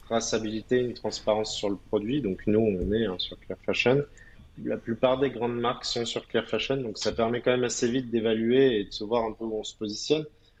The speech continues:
Après, il faut regarder l'étiquette, faut pas s'arrêter au made in, euh, parce que, euh, parce que ça, ça veut rien dire, euh, malheureusement aujourd'hui, hein, il y a des lois qui vont passer pour que justement ce soit pas que le made in, mais justement tout ce qu'il y a derrière, la matière, la, la transformation,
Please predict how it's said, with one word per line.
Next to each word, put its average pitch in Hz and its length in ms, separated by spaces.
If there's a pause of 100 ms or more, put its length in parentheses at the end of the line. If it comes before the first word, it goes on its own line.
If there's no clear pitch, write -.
(1300)
Après, 127 340
il 135 60
faut 131 140
regarder 117 300
l'étiquette, - 680 (100)
faut - 80
pas 117 140
s'arrêter 120 400
au 123 60
made 120 280
in, 131 200 (840)
euh, 101 340
parce - 220
que, 120 100
euh, 113 480
parce - 180
que - 80
ça, 95 300
ça - 480
veut 92 80
rien 92 320
dire, 107 340
euh, 87 220
malheureusement 95 680
aujourd'hui, 107 580
hein, 110 140
il 104 40
y 90 40
a 85 40
des 92 140
lois 113 220
qui - 140
vont 98 140
passer 120 380
pour - 280
que 110 120
justement 113 400
ce - 80
soit 92 120
pas 98 120
que - 160
le 101 180
made 104 380
in, 120 180
mais 95 120
justement 107 340
tout - 160
ce - 100
qu'il 110 140
y - 20
a 98 40
derrière, 117 440
la 92 120
matière, 117 640
la, 90 220
la 95 120
transformation, 117 960